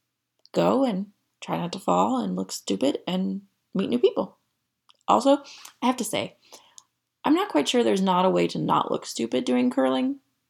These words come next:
It's a very interesting sport. We'll just put it that way. But it's fun, <laughs> all right? And it takes talent. I'm telling you right now, man,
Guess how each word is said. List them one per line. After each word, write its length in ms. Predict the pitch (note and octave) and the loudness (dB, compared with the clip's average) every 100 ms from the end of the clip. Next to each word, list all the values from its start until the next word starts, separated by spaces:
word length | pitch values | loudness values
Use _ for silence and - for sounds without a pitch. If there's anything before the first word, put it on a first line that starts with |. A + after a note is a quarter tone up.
| _ _ _ _ _ _ | _ _ _ _ _ _
It's 300 | - - - D4 _ - - - | 4 4 0 -12 _ -20 -12 0
a 100 | A3 | 2
very 220 | G#3+ G3 | 2 2
interesting 460 | - - G3 - F#3+ | 2 0 -2 -6 -8
sport. 360 | - - - _ _ _ - | -8 -8 -10 _ _ _ -4
We'll 100 | C4+ | 0
just 160 | C#4+ - | 0 0
put 80 | G3+ | -4
it 60 | |
that 160 | - - | -6 -8
way. 100 | - - | -6 2
But 80 | |
it's 160 | C#4 C#4 | 2 4
fun, 400 | - - G3+ - _ | 4 4 2 -6 _
<laughs> 180 | - - | -12 2
all 80 | B3 | 2
right? 220 | B3 A4 - - - - - - | 4 0 -6 -18 -18 -20 -12 -2
And 140 | - | 6
it 120 | A#3+ | 6
takes 240 | A#3+ G3+ - | 6 0 -2
talent. 400 | F#3 D3+ D#3 - | -4 -2 -2 -4
I'm 160 | - F#3 | -4 0
telling 220 | B3+ E3 | 2 2
you 100 | - | 2
right 120 | E3 | 0
now, 160 | F#3+ G3 | 2 2
man, 300 | G3+ G3+ | 2 0